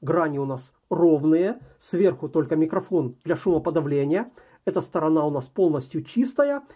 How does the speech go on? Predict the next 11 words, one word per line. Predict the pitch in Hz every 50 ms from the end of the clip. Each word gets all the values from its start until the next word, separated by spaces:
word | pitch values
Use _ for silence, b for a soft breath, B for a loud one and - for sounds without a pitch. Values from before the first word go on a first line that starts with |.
| b b b b b
И | b 262
снизу | 233 - - 220 233 233 196
расположилась | 175 160 160 - 180 170 165 156 156 208 196 160 -
перфорация | - - 175 127 - 190 190 180 156 - - - 151 139 131 b b b b b
под | b - 147 -
мультимедийный | 175 175 170 127 185 165 160 156 147 156 143 143 135
динамик, | 135 151 185 254 311 294 269 254 240 -
порт | - 190 170 160 - - _
Type-C | - 156 156 147 135 - - - - 285 302 311 B B B B B B
и | - 269 269
слот | - - - 165 160 190 240 254 254